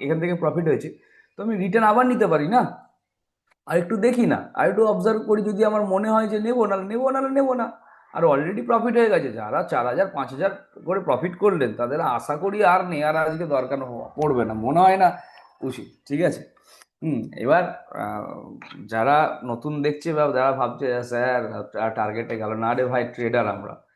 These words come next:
ঠিক আছে, টার্গেটে যেতে হবে এরকম ব্যাপারটা না। ব্যাপারটা হচ্ছে আমাকে বুঝতে হবে যে মাঝ রাস্তায় কোনো গন্ডগোল হতে পারে। তো এইটা মাঝ রাস্তার গন্ডগোল কোনটা? এই যে ভলিউম ডাইভারজেন্স, ঠিক আছে। হঠাৎ করে একটা রেড ক্যান্ডেল নামিয়ে দিয়ে পুরো প্রফিটটা চলে যাবে, তো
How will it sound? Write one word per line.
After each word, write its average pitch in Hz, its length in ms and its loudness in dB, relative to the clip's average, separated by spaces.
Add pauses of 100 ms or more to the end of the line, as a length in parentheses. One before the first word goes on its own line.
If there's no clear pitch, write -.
(400)
ঠিক 123 120 -6
আছে, - 100 -8
টার্গেটে 139 420 0
যেতে 151 220 -2
হবে 165 100 4
এরকম 165 140 2
ব্যাপারটা 143 340 0
না। 113 80 -4
ব্যাপারটা 123 400 -2
হচ্ছে 147 220 -2
আমাকে 143 240 -2
বুঝতে 135 400 0
হবে 123 140 4
যে 120 80 2
মাঝ 127 300 0
রাস্তায় 151 460 -2
কোনো 147 240 -4
গন্ডগোল 127 400 -2
হতে 113 160 -8
পারে। 104 180 -4
তো 120 100 -6
এইটা 127 260 -2
মাঝ 143 200 4
রাস্তার 143 360 2
গন্ডগোল 117 440 -2
কোনটা? 143 280 -2 (560)
এই 117 100 -4
যে 135 60 0
ভলিউম 131 600 0 (440)
ডাইভারজেন্স, 104 760 -4 (640)
ঠিক 143 100 0
আছে। 120 160 -4 (120)
হঠাৎ 170 420 0
করে 180 140 4
একটা 180 160 2
রেড 160 220 -2
ক্যান্ডেল 160 300 -2
নামিয়ে 147 240 -2
দিয়ে 151 120 -4
পুরো 156 140 -4
প্রফিটটা 143 340 0
চলে 139 180 0
যাবে, 123 180 0
তো 139 120 -4